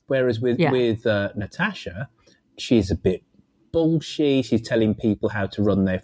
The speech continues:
Speaker 1: farm when she, she's been doing hair and makeup for X amount of years beforehand, you know, winding up poor Tony up, et cetera, et cetera, and stuff. So there isn't just, um, the way the two siblings have reacted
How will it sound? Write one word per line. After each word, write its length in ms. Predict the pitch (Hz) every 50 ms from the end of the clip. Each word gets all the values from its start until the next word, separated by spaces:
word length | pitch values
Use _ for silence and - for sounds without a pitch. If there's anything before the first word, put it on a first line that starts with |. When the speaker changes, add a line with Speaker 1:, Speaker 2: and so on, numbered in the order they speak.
| _ -
Speaker 1:
farm 480 | 165 156 151 143 139 139 139 147 139
when 280 | 123 113 107 101 101 98
she, 300 | - - 101 98 98 - -
she's 240 | - - 117 104 98
been 220 | - - 104 98 92
doing 180 | 98 95 95
hair 280 | 95 120 113 101 98 95
and 120 | 95 104 123
makeup 400 | 143 143 143 135 - 143 - -
for 80 | - 131
X 180 | 123 - - -
amount 200 | 123 120 117 113
of 40 | 113
years 280 | 117 113 107 104 101 -
beforehand, 800 | - 92 - - 147 147 139 139 127 131 127 127 123 117 110 -
you 140 | 127 127 107
know, 140 | 101 98 101
winding 480 | 101 98 104 110 104 104 98 95 92 87
up 200 | - - - - _ -
poor 220 | - 101 92 90
Tony 440 | - - - 139 139 135 127 123 120
up, 140 | 113 110 113 -
et 120 | - -
cetera, 340 | - 107 95 92 - - 101
et 100 | 98 -
cetera, 440 | - 123 110 107 - - - - - - - - - - - _ _ -
and 120 | 92 85
stuff. 300 | - - - - - - _ _ - - - - - -
So 640 | - - - 165 151 147 143 139 135 127 127 117 120 - - _ -
there 120 | - 139 151
isn't 280 | 165 156 160 147 -
just, 460 | - - 120 113 104 - - - _ - _ -
um, 460 | 120 107 107 104 104 104 104 101 101
the 100 | - 117
way 160 | 107 107 101
the 80 | 98 101
two 180 | - - 98 95
siblings 680 | - - 135 131 123 117 101 92 92 90 95 95 - -
have 180 | 98 92 95
reacted 540 | 98 98 95 90 - - _ - 104 98